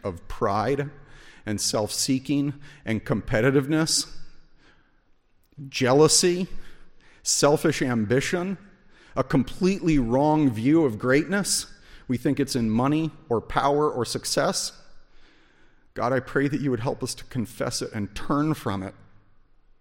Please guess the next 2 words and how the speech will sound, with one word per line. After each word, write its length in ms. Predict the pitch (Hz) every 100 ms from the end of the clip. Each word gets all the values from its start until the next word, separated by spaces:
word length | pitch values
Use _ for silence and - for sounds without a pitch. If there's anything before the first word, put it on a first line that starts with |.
| _ _ _ _ _ _ - - _ - _ _ - _ _ _ _ -
I 60 |
pray 400 | - 139 123 113